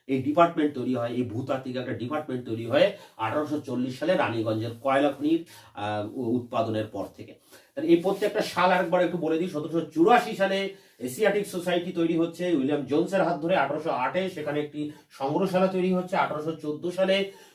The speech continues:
আহ, ডক্টর ওয়ালিস আসছেন এখানে, এসে তার তত্ত্বাবধানে, উম, সংগ্রহশালার কলেবর বৃদ্ধি পাচ্ছে। এবং আঠারোশো সাঁইত্রিশ সালে ভারত সরকারের কাছে আবেদন করা হচ্ছে অর্থ সাহায্যের জন্য এবং তারা সেটা অ-,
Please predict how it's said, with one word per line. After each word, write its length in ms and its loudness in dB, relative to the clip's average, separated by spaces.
আহ, 180 -2
ডক্টর 260 4
ওয়ালিস 480 6
আসছেন 380 0
এখানে, 400 -2
এসে 240 0
তার 360 0
তত্ত্বাবধানে, 760 0
উম, 760 -4
সংগ্রহশালার 520 0
কলেবর 440 4
বৃদ্ধি 280 -6
পাচ্ছে। 440 -4
এবং 160 -4
আঠারোশো 340 0
সাঁইত্রিশ 520 0
সালে 280 2
ভারত 280 4
সরকারের 540 0
কাছে 440 0
আবেদন 440 0
করা 180 4
হচ্ছে 220 2
অর্থ 260 0
সাহায্যের 400 -2
জন্য 160 -6
এবং 220 -2
তারা 200 -2
সেটা 220 -4
অ-, 260 4